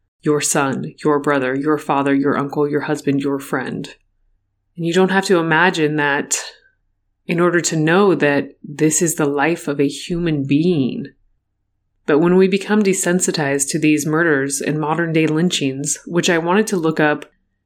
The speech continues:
to be clear on the way that I was using that term, and this is what I found. Modern-day lynchings being lynchings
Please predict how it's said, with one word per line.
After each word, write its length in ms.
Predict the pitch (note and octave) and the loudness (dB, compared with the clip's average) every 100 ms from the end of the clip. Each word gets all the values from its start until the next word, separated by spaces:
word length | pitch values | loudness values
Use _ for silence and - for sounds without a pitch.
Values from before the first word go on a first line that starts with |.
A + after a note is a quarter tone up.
| _ _ _ | _ _ _
to 100 | - | -4
be 140 | E3+ E3+ | -2 -2
clear 520 | - - G3+ G3 F#3 | -4 0 2 4 2
on 340 | C#3 D3+ D3+ | 0 0 0
the 80 | D3 | 2
way 180 | C#3+ D3 | 4 4
that 100 | D3 | 2
I 80 | C#3+ | 2
was 160 | C#3 | 0
using 240 | D3 D3+ D3+ | 0 0 0
that 180 | C#3+ | -2
term, 520 | C#3 D3 C#3 E3 A3 A#3 - _ | -2 -4 0 4 4 2 -6 _
and 180 | E3+ E3 | -4 -4
this 140 | E3 | -4
is 100 | E3+ | -4
what 120 | D#3+ D3+ | -2 -2
I 80 | |
found. 400 | D3 C#3+ - - - _ _ _ _ _ _ | -2 -4 -6 -12 -16 _ _ _ _ _ _
Modern-day 380 | - D#3 E3 E3+ | -4 0 2 2
lynchings 500 | D#3 D3 C3 D#3 F3 | 2 -2 -2 -2 -2
being 280 | D#3+ D3+ D3+ | 0 0 0
lynchings 580 | D3 C#3 D3+ E3 - | -2 -2 -4 -2 -4